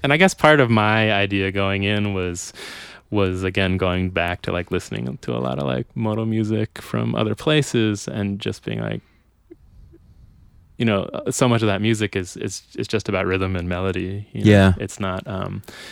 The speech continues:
Speaker 1: there's no harmonic changes or anything. It's just, like, like, what can you do with just, like, like, a rhythmic pattern and,
Speaker 2: Yeah.
Speaker 1: and, like,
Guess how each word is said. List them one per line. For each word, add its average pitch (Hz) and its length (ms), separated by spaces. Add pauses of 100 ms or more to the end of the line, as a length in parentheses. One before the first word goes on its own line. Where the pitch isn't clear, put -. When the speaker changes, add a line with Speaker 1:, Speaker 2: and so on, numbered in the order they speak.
(100)
Speaker 1:
there's 107 140
no 107 100
harmonic 92 420
changes 92 340
or 92 40
anything. 92 420
It's 92 140
just, - 260
like, 90 320 (560)
like, 98 160
what 92 200
can 92 120
you 90 120
do 90 200
with 87 140
just, - 320
like, 113 220 (1800)
like, 101 200
a 98 80
rhythmic 95 380
pattern 87 540
and, 87 180
Speaker 2:
Yeah. 131 360 (500)
Speaker 1:
and, 92 180
like, 90 220